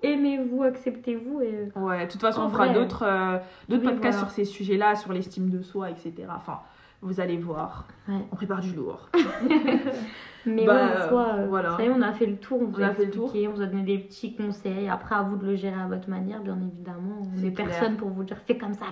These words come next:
Speaker 1: fais comme ça. »
Speaker 2: Oui,
Speaker 1: On
Speaker 2: c'est
Speaker 1: se
Speaker 2: sûr.
Speaker 1: met pas la pression, du coup, on est vraiment pas
Speaker 2: Ouais,
Speaker 1: dans
Speaker 2: faut
Speaker 1: ça, hein.
Speaker 2: pas se mettre la pression, faire confiance au futur,
Speaker 1: Et c'est
Speaker 2: trop
Speaker 1: ça.
Speaker 2: important.
Speaker 1: Et laisser le temps au temps.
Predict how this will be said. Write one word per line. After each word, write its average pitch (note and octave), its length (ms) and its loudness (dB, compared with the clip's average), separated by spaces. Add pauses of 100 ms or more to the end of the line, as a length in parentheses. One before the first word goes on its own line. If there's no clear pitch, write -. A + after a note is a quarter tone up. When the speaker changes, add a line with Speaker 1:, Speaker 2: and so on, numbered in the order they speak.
Speaker 1:
fais G#3 80 -8
comme G#3 180 -14
ça. » - 160 -18 (300)
Speaker 2:
Oui, G3+ 160 -4
Speaker 1:
On E4 60 2
Speaker 2:
c'est - 80 0
Speaker 1:
se - 40 -4
Speaker 2:
sûr. G4+ 80 4
Speaker 1:
met G#4 60 4
pas G#4 100 2 (120)
la F#4+ 60 4
pression, F4+ 320 2
du A3+ 100 2
coup, A3+ 160 -8
on G#3+ 80 -2
est G#3 60 -2
vraiment G#3+ 140 6 (640)
pas G4+ 100 6
Speaker 2:
Ouais, A3 120 8
Speaker 1:
dans F4+ 40 6
Speaker 2:
faut G3 140 4
Speaker 1:
ça, F#3 80 2
hein. A#3 120 0
Speaker 2:
pas A3+ 120 2
se A#3+ 100 -6
mettre G3+ 240 -4
la F3+ 100 2
pression, F#3 360 -6 (300)
faire G3+ 180 -6
confiance G3+ 340 -4
au F#3+ 60 -6
futur, F#3 580 -4
Speaker 1:
Et A3 60 -4 (120)
c'est G3 100 -4
Speaker 2:
trop F#3 140 -6
Speaker 1:
ça. F#3 60 0
Speaker 2:
important. A#3+ 160 -2
Speaker 1:
Et A#3 60 4
laisser B3+ 380 2
le A#3+ 200 4
temps C4+ 320 0
au C4 60 4
temps. B3+ 360 -2